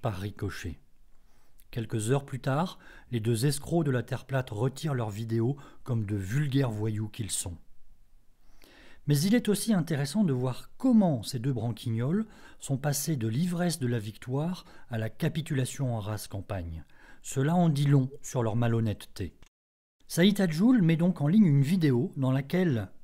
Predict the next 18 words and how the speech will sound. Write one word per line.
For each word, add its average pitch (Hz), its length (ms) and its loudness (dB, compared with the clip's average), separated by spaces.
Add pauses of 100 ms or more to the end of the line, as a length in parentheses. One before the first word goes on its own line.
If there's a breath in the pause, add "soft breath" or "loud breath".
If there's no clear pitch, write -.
(460)
ouvrez 139 260 2
les 120 120 0
guillemets, 120 400 2 (420 loud breath)
la 120 140 -2
carte 202 320 0
de 147 100 0
la 135 140 2
Terre 135 260 -6
plate 170 360 -2
est 139 180 -2
exposée 139 500 -2
ouvertement 156 640 0
sans 127 260 -2
aucune 127 280 2
réserve, 95 540 -2 (140)
fermez 123 320 0
les 113 100 0
guillemets. 92 400 -6